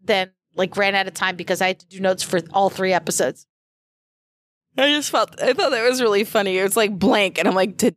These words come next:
Speaker 2: did Ra Ra mess up?"
Speaker 1: No, not that time. I'm sure I've messed up on other
Speaker 2: <laughs>
Speaker 1: stuff.
Speaker 2: Watch, you're gonna, I can see your cursor. Are you gonna go back and delete the seventeen now? 'Cause it's gonna make you nuts that, now that I pointed it out.
Speaker 1: Is that bad if I do that?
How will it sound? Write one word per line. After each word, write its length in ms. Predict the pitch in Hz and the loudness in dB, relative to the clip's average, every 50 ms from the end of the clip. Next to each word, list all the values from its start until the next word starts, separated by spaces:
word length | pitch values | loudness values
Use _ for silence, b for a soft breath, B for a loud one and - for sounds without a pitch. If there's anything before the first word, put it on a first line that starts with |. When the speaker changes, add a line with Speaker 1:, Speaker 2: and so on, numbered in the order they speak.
| _ _ _ - | _ _ _ -2
Speaker 2:
did 260 | - 175 170 - - | -2 -2 -2 -2 -2
Ra 160 | 170 175 180 | -2 0 0
Ra 180 | 190 202 220 214 | 0 0 0 0
mess 300 | 202 190 180 190 - 175 | 0 0 -2 0 0 0
up?" 220 | 170 247 392 - _ _ _ _ _ _ _ _ _ _ _ _ _ _ _ _ _ _ _ _ _ _ 185 | 0 0 0 -2 _ _ _ _ _ _ _ _ _ _ _ _ _ _ _ _ _ _ _ _ _ _ -14
Speaker 1:
No, 420 | 202 196 185 180 165 160 156 160 147 - - | -8 -4 -2 0 0 2 0 -2 -4 -6 -6
not 240 | - 226 214 214 - | -4 -4 -2 -2 0
that 160 | 190 175 - | -2 -2 -2
time. 200 | - 170 156 160 | -2 -4 -4 -2
I'm 120 | - 233 233 | -2 -2 0
sure 220 | - - - 381 370 | 0 2 2 2 2
I've 160 | 233 220 196 | 2 -2 -2
messed 280 | 220 208 214 - - | -2 -2 -2 0 0
up 180 | 220 180 - 196 | -2 -2 0 0
on 80 | 185 277 - | 0 0 2
other 240 | 196 - 277 269 226 | 2 4 4 4 4
Speaker 2:
<laughs> 0 | |
Speaker 1:
stuff. 640 | 214 302 277 285 - - - 233 247 254 277 - - _ _ _ _ _ _ _ _ - | 2 0 0 0 2 2 2 4 4 2 2 0 -2 _ _ _ _ _ _ _ _ -2
Speaker 2:
Watch, 360 | 240 240 214 190 - - - | 0 0 0 0 -2 -6 -4
you're 100 | 226 208 | -2 0
gonna, 180 | 240 240 233 - _ _ _ | 0 0 0 -2 _ _ _
I 100 | - 214 | -4 -4
can 160 | 208 - 214 214 | -4 -2 -2 -2
see 200 | - - 254 226 | 0 0 2 2
your 140 | 208 185 | 2 2
cursor. 360 | - - 208 196 196 - 185 170 | 0 0 -2 0 0 2 2 2
Are 80 | 170 | 2
you 120 | 175 190 190 | 2 0 -2
gonna 160 | 226 220 214 | -2 -2 -2
go 100 | 214 196 | -2 0
back 220 | 185 185 196 - | 0 0 0 0
and 100 | 202 190 | -2 -4
delete 260 | - 170 160 180 185 - | -2 0 0 0 0 0
the 80 | 180 | -2
seventeen 500 | 175 - 180 165 170 180 - 170 170 170 175 | -2 -2 -2 -2 -4 -6 -4 -2 -2 0 0
now? 220 | 175 180 185 196 | 0 0 -2 -4
'Cause 220 | 190 - 202 175 160 | -4 -6 -4 -4 -4
it's 120 | 160 160 | -4 -4
gonna 140 | - 165 165 | -2 -4 -2
make 180 | 165 165 165 - | -2 -4 -4 -2
you 60 | 165 | -2
nuts 380 | 156 156 170 185 - - - - - | 0 0 0 0 -2 -4 -4 -4 -4
that, 120 | 175 165 - | -4 -4 -4
now 200 | - 170 160 160 | -2 -2 -2 0
that 100 | 160 160 | 0 0
I 40 | 160 | -2
pointed 320 | 156 175 170 175 - 160 | -2 -2 -4 -2 -2 -2
it 60 | 156 151 | 0 0
out. 200 | 147 175 208 - _ _ _ _ _ _ _ _ _ _ _ _ _ _ _ | 0 0 0 -4 _ _ _ _ _ _ _ _ _ _ _ _ _ _ _
Speaker 1:
Is 160 | - 175 185 170 | -4 -2 -2 0
that 200 | 170 151 160 - | 0 -2 -2 0
bad 220 | - 147 156 175 | -2 0 0 0
if 120 | 202 - - | -2 -2 -2
I 80 | 185 | -2
do 220 | 180 180 208 214 196 | -2 0 0 0 0
that? 240 | 208 240 294 320 | 0 0 -2 -4